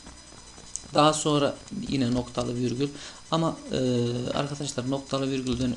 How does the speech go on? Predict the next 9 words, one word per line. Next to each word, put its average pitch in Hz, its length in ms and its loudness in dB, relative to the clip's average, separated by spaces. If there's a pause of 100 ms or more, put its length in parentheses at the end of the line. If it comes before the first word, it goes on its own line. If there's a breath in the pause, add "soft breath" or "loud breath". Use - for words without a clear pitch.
önce 131 560 2 (420 loud breath)
burayı 113 260 4
da 110 100 0
bir 107 100 0 (200)
sabitleyelim. 107 960 0 (880 loud breath)
Şimdi 117 320 0
noktalı 95 480 -2
virgül 135 300 -4
diyelim. 147 320 2